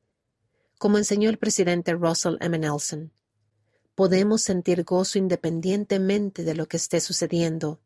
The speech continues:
o no esté sucediendo en nuestra vida.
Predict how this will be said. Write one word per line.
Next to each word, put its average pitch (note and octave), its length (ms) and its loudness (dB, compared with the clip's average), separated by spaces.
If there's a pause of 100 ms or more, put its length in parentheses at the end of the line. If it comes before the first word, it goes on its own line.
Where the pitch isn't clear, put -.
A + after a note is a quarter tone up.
(360)
o G3+ 120 0
no E3+ 240 2
esté E3+ 280 0
sucediendo F3+ 760 -2 (420)
en F#3+ 200 0
nuestra E3 400 0
vida. D3+ 420 -2